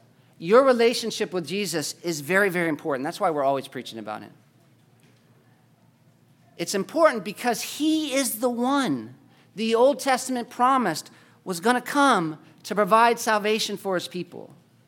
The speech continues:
And he is the one the Old Testament promised who is going to come and judge his enemies.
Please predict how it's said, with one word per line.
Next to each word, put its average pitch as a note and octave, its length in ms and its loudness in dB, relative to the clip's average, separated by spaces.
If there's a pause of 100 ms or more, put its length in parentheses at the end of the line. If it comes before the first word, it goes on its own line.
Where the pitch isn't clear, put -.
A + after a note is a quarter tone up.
(1120)
And D#4 640 6 (1300)
he F4 440 4
is C4 180 2
the B3 120 6
one F#3+ 680 8 (600)
the A3+ 120 6
Old C4+ 160 10
Testament B3 420 4
promised A#3 680 4 (380)
who A3 120 2
is F3+ 120 4
going G#3 160 2
to G3 60 -2
come E3+ 800 6 (360)
and D#3+ 280 -2
judge F#3+ 840 6 (220)
his D#3 240 -4
enemies. D#3 680 -2